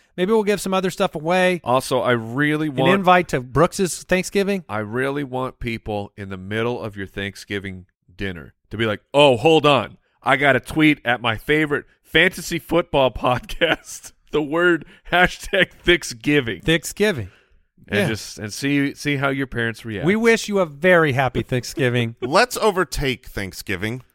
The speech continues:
Speaker 3: with Thanksgiving.
Speaker 2: Yeah.
Speaker 1: Uh, the
Speaker 3: Hashtag
Speaker 1: rankings.
Speaker 3: Thanksgiving.
Speaker 1: Do it. Do it. And we'll, we'll be having a, our own Thanksgivings,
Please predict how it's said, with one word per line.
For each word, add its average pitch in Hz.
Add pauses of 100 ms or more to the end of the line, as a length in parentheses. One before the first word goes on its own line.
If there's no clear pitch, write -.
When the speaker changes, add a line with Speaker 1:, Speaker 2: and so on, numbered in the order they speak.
(180)
Speaker 3:
with 170
Thanksgiving. 185 (220)
Speaker 2:
Yeah. 117
Speaker 1:
Uh, 165
the 170
Speaker 3:
Hashtag 190
Speaker 1:
rankings. 196
Speaker 3:
Thanksgiving. 302 (360)
Speaker 1:
Do 202
it. 196 (460)
Do 202
it. 143
And 185
we'll, 262
we'll 240
be 262
having 226
a, 202
our 185
own 196
Thanksgivings, 156